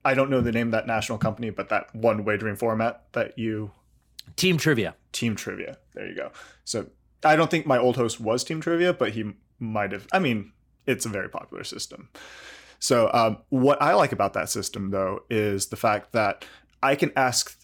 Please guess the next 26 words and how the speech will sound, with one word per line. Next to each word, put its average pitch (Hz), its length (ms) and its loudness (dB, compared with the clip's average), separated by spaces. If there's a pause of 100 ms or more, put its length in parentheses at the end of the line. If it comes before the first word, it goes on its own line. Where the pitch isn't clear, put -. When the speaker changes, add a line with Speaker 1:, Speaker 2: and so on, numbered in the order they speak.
Speaker 1:
like, 127 180 0
for 131 140 0
starters, 139 420 2
I 131 80 -4
can 123 140 -2
ask - 240 -2
three 147 520 2 (220)
very 131 380 2
difficult 120 400 -2
questions, 107 640 -4 (100)
and 120 200 -6 (140)
every 156 440 2
team 123 540 -4
will 107 160 0
decide 101 560 -2 (100)
which 113 380 -6
one 101 460 -4 (280)
is 98 220 -8
the 104 100 -6
one 98 400 -6
in 98 220 -8
their 95 200 -6
wheelhouse. - 1040 -10
You 117 100 -4
know, 110 180 2
like, 101 240 0